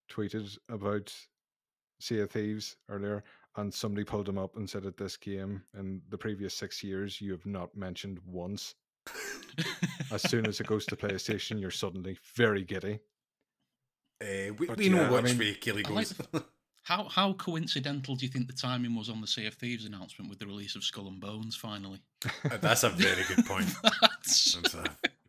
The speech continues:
Speaker 3: that
Speaker 2: It's
Speaker 3: game shit the
Speaker 1: That's
Speaker 3: bed
Speaker 1: actually
Speaker 3: something
Speaker 2: it's
Speaker 3: off.
Speaker 2: finally here, and all of a sudden Rare go, "Ah, you don't need to play that. You can just play Sea of
Speaker 1: Skull and
Speaker 2: Thieves
Speaker 1: Bones,
Speaker 2: everywhere."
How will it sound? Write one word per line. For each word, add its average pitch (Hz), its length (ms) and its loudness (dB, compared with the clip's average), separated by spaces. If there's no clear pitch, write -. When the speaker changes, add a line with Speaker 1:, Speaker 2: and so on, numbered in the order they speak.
Speaker 3:
that 107 220 2
Speaker 2:
It's 147 120 6
Speaker 3:
game 98 160 0
shit - 560 10
the 143 80 2
Speaker 1:
That's 120 120 2
Speaker 3:
bed 104 140 6
Speaker 1:
actually 107 140 2
Speaker 3:
something 123 360 6
Speaker 2:
it's 120 120 8
Speaker 3:
off. 95 160 0
Speaker 2:
finally 170 540 6
here, 147 340 2
and 127 100 2
all 123 100 2
of 120 80 0
a 135 40 0
sudden 131 320 4
Rare 117 200 2
go, 107 280 0
"Ah, 87 140 -4
you 85 100 -8
don't 85 140 -10
need 90 120 -12
to - 80 -10
play 95 120 -6
that. - 140 -10
You 117 80 -10
can 113 100 -8
just 101 140 -8
play 101 120 -6
Sea - 140 -2
of - 20 -4
Speaker 1:
Skull 170 120 4
and 123 100 2
Speaker 2:
Thieves 104 140 4
Speaker 1:
Bones, 123 320 2
Speaker 2:
everywhere." 101 240 -10